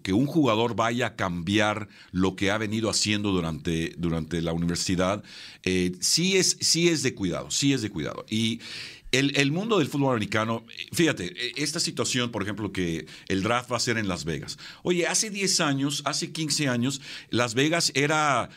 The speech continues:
un territorio completamente prohibido para la N F L, m-, más que nada por, por los momios y, y, y el, el, el aspecto de, de, de, este, de problemático de,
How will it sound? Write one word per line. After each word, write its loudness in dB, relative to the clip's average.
un 0
territorio 2
completamente -2
prohibido -2
para -2
la -2
N -2
F -2
L, -4
m-, -6
más -2
que -6
nada -2
por, -2
por 0
los -2
momios 0
y, -2
y, -4
y 0
el, -2
el, 0
el -2
aspecto -2
de, 0
de, -2
de, 0
este, -4
de -8
problemático -2
de, 0